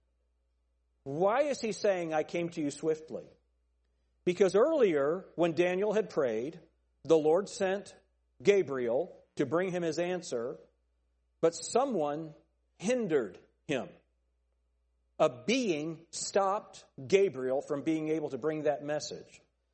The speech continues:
He's called the Prince of Persia. The Prince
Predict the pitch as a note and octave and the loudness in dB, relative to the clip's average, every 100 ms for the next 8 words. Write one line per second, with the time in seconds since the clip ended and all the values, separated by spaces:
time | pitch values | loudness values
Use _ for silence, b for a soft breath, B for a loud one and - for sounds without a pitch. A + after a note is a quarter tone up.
0 | _ _ _ _ - F#3 - - G3+ B2 | _ _ _ _ -4 -4 -4 0 2 2
1 | C3+ - - _ C#3+ - F3+ F3 - - | -2 -6 -14 _ -4 -4 -2 -2 -4 -12
2 | - - _ _ C#3 - - - C3+ A2+ | -18 -20 _ _ -8 -8 -6 -4 -4 -4
3 | G#2 - _ _ _ _ _ _ _ _ | -12 -12 _ _ _ _ _ _ _ _
4 | _ _ _ - - - A3 D#3+ E3+ - | _ _ _ -6 -6 0 2 2 -4 -10
5 | - | -16